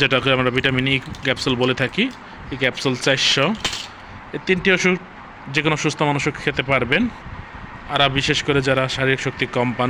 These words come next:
দুর্বলতা অনুভব করেন, তাদের জন্য একটা বিশেষ ওষুধ হলো এডিস্টার টু পয়েন্ট ফাইভ এমজি। যারা দীর্ঘদিন প্রবাসে থাকেন বা প্রবাস থেকে দেশে আসার পরে মন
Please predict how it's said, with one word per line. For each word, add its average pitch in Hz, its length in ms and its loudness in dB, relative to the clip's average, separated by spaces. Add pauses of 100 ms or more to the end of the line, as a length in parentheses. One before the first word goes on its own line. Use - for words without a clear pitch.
দুর্বলতা 127 400 2
অনুভব 120 280 0
করেন, 139 200 2 (120)
তাদের 123 240 0
জন্য 127 180 0
একটা 120 160 -4
বিশেষ 123 260 -4
ওষুধ 127 220 -6
হলো 139 140 2 (720)
এডিস্টার 151 500 4 (320)
টু 160 80 4 (100)
পয়েন্ট 147 280 4
ফাইভ 139 160 6 (120)
এমজি। 139 260 2 (1160)
যারা 156 160 6 (460)
দীর্ঘদিন 147 460 4
প্রবাসে 139 320 2 (100)
থাকেন 131 320 2
বা 135 120 2
প্রবাস 131 240 2
থেকে 139 180 2
দেশে 131 220 2
আসার 123 280 0
পরে 127 200 4 (840)
মন 135 160 2